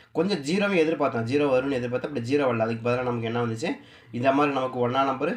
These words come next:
மூணாம் நம்பர், ரெண்டாம் நம்பர் ரொம்ப சூப்பராவே வந்துருந்துச்சு. ஒரு நல்ல வின்னிங். இந்த டிரா பொறுத்த வரைக்கும் நம்ம கொடுத்த ஆல் போர்டு ரெண்டு நம்பருமே நமக்கு மேட்ச் ஆயிருந்தது. நம்ம கொடுத்த நம்பரே எக்ஸ்ட்ரா ஆயிட்டா நமக்கு ஏ போர்டு ஒண்ணாம் நம்பர் தான் கொடுத்தோம், ஒண்ணாம் நம்பரே அது அழகா வந்திருந்ததுனால நீங்க இதே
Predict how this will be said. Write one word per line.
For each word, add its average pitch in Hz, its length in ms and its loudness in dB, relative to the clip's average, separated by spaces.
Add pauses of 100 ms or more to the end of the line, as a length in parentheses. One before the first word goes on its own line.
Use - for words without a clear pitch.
(300)
மூணாம் 139 320 2
நம்பர், 135 240 0
ரெண்டாம் 117 240 2
நம்பர் 110 200 -2
ரொம்ப 117 220 -2 (240)
சூப்பராவே 117 380 0
வந்துருந்துச்சு. 110 420 -4
ஒரு 120 140 0
நல்ல 139 160 0
வின்னிங். 127 340 -4
இந்த 113 180 0
டிரா 131 120 4
பொறுத்த 127 220 -2
வரைக்கும் 127 200 -2
நம்ம 117 140 -2
கொடுத்த 117 200 -2
ஆல் 113 160 2
போர்டு 113 160 -2 (480)
ரெண்டு 123 220 2
நம்பருமே 131 320 0
நமக்கு 120 340 -2
மேட்ச் 117 220 0
ஆயிருந்தது. 110 340 -2 (160)
நம்ம 120 220 0
கொடுத்த 156 260 2
நம்பரே 160 240 2
எக்ஸ்ட்ரா 151 220 -4
ஆயிட்டா 143 220 0
நமக்கு 135 220 -4 (520)
ஏ 165 140 6
போர்டு 156 180 4
ஒண்ணாம் 139 200 2
நம்பர் 135 200 -2
தான் 139 120 -4
கொடுத்தோம், 139 240 -4
ஒண்ணாம் 123 200 2
நம்பரே 120 220 0
அது 110 120 -2
அழகா 113 280 0
வந்திருந்ததுனால 110 580 -2
நீங்க 120 160 -4
இதே 123 160 -2